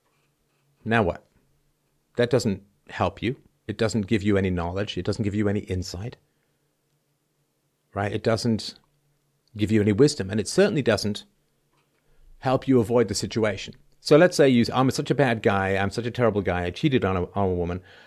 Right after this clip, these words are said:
Okay, well, that means you're probably just not gonna date for quite a while, in which case you're never going to figure out whether you cheat again. You're never gonna be in a situation 'cause, you know, you're not dating anyone, so you can't cheat, right? Because you use your right hand or whatever, right? Or left hand. But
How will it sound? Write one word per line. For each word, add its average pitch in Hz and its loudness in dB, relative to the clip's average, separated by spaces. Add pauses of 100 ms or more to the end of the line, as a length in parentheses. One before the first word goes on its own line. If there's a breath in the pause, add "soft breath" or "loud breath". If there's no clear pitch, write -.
Okay, 131 2
well, 127 4
that 123 2
means 127 4
you're 117 -2
probably 117 0
just 101 -4
not 117 0
gonna 95 0
date 104 2
for 92 -2
quite 95 0
a - 2
while, 90 -4
in 113 0
which 107 0
case 110 0
you're 104 2
never 107 0
going 107 0
to - -10
figure 104 -2
out 101 2
whether 101 -2
you 101 2
cheat 185 -2
again. - -8 (160)
You're 110 -4
never 113 2
gonna 110 2
be 110 2
in 104 2
a 101 -2 (120)
situation 104 0
'cause, 101 -8
you 107 -6
know, 104 -8
you're 104 -14
not 101 -6
dating 135 2
anyone, 87 -2
so 113 -4
you 104 -4
can't 95 -2
cheat, - -2
right? 127 -6 (1120 soft breath)
Because 82 -6
you 92 0
use 92 0
your 80 -4
right 90 2
hand 80 -8
or 80 -10
whatever, 85 -12
right? 117 -2
Or 95 -4
left 90 -2
hand. 90 -12 (140)
But - 4